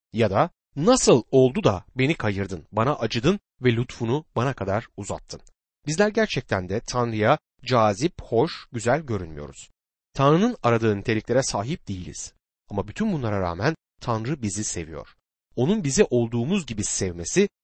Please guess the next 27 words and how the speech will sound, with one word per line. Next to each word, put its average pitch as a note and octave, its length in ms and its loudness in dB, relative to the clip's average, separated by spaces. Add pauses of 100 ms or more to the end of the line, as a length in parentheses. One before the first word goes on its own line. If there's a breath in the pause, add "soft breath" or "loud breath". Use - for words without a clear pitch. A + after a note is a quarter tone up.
(140)
kutsal F#3+ 400 -2
yazılardaki G#2+ 580 0
en D#3+ 260 -2
büyük G2 220 -6
gerçeklerden B2 680 0
bir G2+ 100 -6
tanesidir. - 600 -14 (280)
O G#3+ 280 6
bize C#3 220 8
olan G2+ 340 0
sevgisini G#2+ 640 -2 (260)
açıkça - 340 -4
gösterdi. E2+ 600 -8 (420)
Evet, G2 240 -2
biz C3+ 320 -2 (180)
henüz D3 480 -2
günahkarken A#2 640 -2 (240)
Mesih A2+ 360 -2 (180)
bizim A#2 260 -2
yerimize F2 560 -4
öldü. E2+ 340 -12 (300)
O F3 240 4 (140)
lütfunu, A#2+ 540 -4 (240)
lütuf D#3+ 420 -4
elini G#2 400 -2 (120)
bize G#2+ 240 -6
uzattı. F2 520 -12